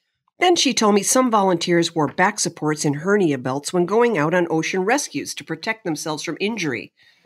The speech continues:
Getting a large sea turtle weighing hundreds of pounds into a boat was quite a challenge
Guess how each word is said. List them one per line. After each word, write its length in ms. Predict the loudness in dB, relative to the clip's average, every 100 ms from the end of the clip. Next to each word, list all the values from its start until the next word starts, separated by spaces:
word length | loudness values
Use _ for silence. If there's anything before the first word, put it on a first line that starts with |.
| _ -2
Getting 240 | 2 4
a 40 | 4
large 240 | 2 2
sea 220 | 0 -2
turtle 320 | 0 2 4
weighing 240 | 4 2 2
hundreds 340 | 0 0 -2
of 100 | -4
pounds 360 | -2 0 0 2
into 340 | 0 0 0
a 60 | 0
boat 320 | 0 0 0
was 140 | -6
quite 280 | -4 -2 0
a 60 | 0
challenge 640 | 0 2 2 0 -4 -8